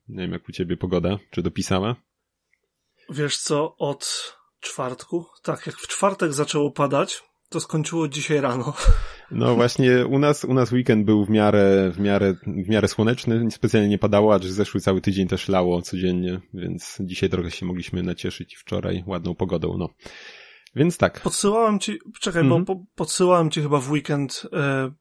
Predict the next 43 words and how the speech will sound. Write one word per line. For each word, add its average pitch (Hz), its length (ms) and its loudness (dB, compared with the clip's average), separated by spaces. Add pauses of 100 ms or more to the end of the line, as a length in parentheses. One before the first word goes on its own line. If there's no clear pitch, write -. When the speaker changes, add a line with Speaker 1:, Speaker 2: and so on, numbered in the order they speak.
Speaker 2:
nagrywkę, 147 640 0
Speaker 1:
A, 90 100 0
tak. - 220 -2
Speaker 2:
mm, 139 400 -8
z - 140 -12
autostrady. 143 640 -2 (220)
Speaker 1:
Tak, 98 220 -2
wycieraczki 101 580 2
już 98 140 -2
nie 107 80 2
wyrabiały 98 520 2
z - 80 -8
tego, 98 200 -6
co 110 120 -8
widziałem. 104 320 2 (300)
Speaker 2:
To, 233 100 4 (180)
<laughs> - 400 -8
to 190 100 0
właśnie 185 280 2
taka 180 340 0
była 151 180 2
pogoda. 139 520 -4 (240)
Tak 160 300 -8
dosłownie 160 480 2
przez 156 240 -4
calutki 147 400 -4
weekend. 139 400 -8 (120)
Speaker 1:
No 120 200 0
i 120 80 2
właśnie 120 320 2
u 117 60 4
mnie 113 160 4
znowu 110 220 2
się 107 100 -4
teraz 101 200 2
taka - 200 0
zrobiła, 104 360 4
mam 101 160 4
nadzieję, 95 240 2
że 90 80 -8
tego 98 160 0
nie 98 100 2
słychać. - 500 -2